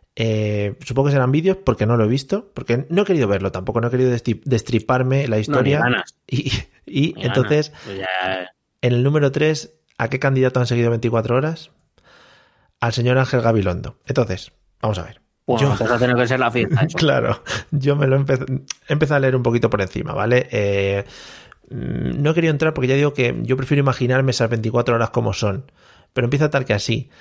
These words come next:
Speaker 1: Ángel Gabilondo le gusta empezar leyendo, trabajo, se levanta temprano, a las siete ya está mandando mensajes a su jefe de prensa.
Speaker 2: Pero eso está mal ya, Mario. Eso
Speaker 1: Sí.
Speaker 2: está mal. Porque
Speaker 1: Sí.
Speaker 2: si fuera verdadero,
Speaker 1: ¿Mm?
Speaker 2: tendría que empezar diciendo, "A Ángel Gabilondo le desconectan de la corriente a las siete de la mañana".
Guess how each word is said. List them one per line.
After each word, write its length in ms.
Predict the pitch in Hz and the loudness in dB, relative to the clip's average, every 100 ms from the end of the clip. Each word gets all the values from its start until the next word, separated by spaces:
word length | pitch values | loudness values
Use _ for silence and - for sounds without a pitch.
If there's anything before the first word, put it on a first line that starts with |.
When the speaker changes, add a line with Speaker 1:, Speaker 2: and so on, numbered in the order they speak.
| - - | -20 -8
Speaker 1:
Ángel 300 | - 135 143 | -4 0 2
Gabilondo 460 | 123 131 147 147 | 2 2 2 2
le 60 | 127 | 0
gusta 220 | 120 113 | 0 -2
empezar 260 | 123 120 107 | -2 0 0
leyendo, 520 | 107 123 135 131 127 | 0 2 2 2 0
trabajo, 460 | - 104 123 - 117 | -2 -2 -2 -2 -2
se 60 | |
levanta 260 | 110 113 117 | 0 2 2
temprano, 420 | 107 104 127 139 | 0 0 0 0
a 40 | 127 | 0
las 160 | 98 | -2
siete 320 | - 120 127 | -2 0 2
ya 80 | 123 | 0
está 120 | 107 110 | 0 -2
mandando 340 | 107 107 107 | -2 -2 -2
mensajes 340 | 104 101 101 | -2 -4 -4
a 60 | 98 | -4
su 80 | 98 | -4
jefe 180 | 104 101 | -4 -4
de 100 | 104 | -2
prensa. 280 | 143 143 | 0 0
Speaker 2:
Pero 120 | 139 170 | 0 0
eso 100 | 170 | 0
está 180 | 165 160 | 0 0
mal 240 | 123 123 | 2 0
ya, 220 | 110 101 - _ | -2 -6 -10 _
Mario. 340 | - 110 104 92 - | -6 -2 -2 -4 -4
Eso 140 | 127 | -2
Speaker 1:
Sí. 60 | 131 | 0
Speaker 2:
está 120 | 123 | 0
mal. 300 | 110 98 92 _ _ | 0 0 -4 _ _
Porque 480 | - 151 123 107 - _ _ | -4 -2 0 -2 -4 _ _
Speaker 1:
Sí. 160 | - - | -10 -4
Speaker 2:
si 40 | |
fuera 240 | 120 156 180 | -2 0 0
verdadero, 580 | 165 139 123 113 151 _ _ _ _ - | 0 0 0 -2 -4 _ _ _ _ -2
Speaker 1:
¿Mm? 180 | 143 165 | -2 0
Speaker 2:
tendría 240 | 123 131 | -2 -2
que 60 | 139 | -2
empezar 280 | 131 131 | -2 -2
diciendo, 600 | 123 120 120 113 110 101 _ _ _ _ _ _ - | -2 0 0 0 -2 -2 _ _ _ _ _ _ -4
"A 120 | 127 | -2
Ángel 220 | 143 180 | 0 0
Gabilondo 460 | 175 151 143 165 165 | 2 2 2 2 2
le 140 | 147 | 2
desconectan 720 | 127 120 - 123 135 - 165 | 0 -2 -2 -2 -2 -2 0
de 80 | 151 | 2
la 140 | 135 | 0
corriente 480 | 123 120 123 135 135 | 0 -2 -2 -2 0
a 60 | 127 | 0
las 160 | 110 | -2
siete 260 | - 113 120 | -4 -4 -2
de 60 | 113 | -2
la 80 | 95 | -2
mañana". 320 | 92 92 | -4 -6